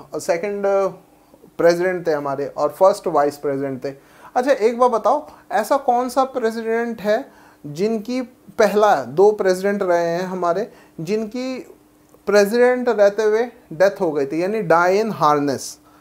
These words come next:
ओके, ओके, जरा बताओ, ऐसे कौन से president हैं जिनकी post पे रहते हुए death हो गई थी?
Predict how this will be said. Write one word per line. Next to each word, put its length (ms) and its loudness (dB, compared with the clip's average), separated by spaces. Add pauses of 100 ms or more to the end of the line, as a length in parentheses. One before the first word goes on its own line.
(200)
ओके, 380 2 (4000)
ओके, 400 0 (1040)
जरा 400 6
बताओ, 500 6 (920)
ऐसे 300 2
कौन 360 2
से 120 2
president 720 0
हैं 160 0
जिनकी 380 -2
post 560 0
पे 180 -2
रहते 280 2
हुए 160 6
death 320 2
हो 100 2
गई 180 2
थी? 200 -14